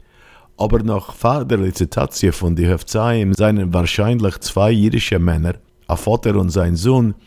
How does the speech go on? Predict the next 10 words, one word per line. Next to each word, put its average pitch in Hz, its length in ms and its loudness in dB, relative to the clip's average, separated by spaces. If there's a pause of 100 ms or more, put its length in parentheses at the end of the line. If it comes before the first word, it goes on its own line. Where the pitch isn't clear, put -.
(120)
welche 92 380 -2
willen 107 340 0
bleiben 101 420 2
anonym, 104 640 2 (240)
seien 107 420 0
herausgetrieben 101 760 0
geworden 87 540 -2
von 101 120 -6
dem 95 160 -2
Lizitatio-Geschäft, - 1200 -4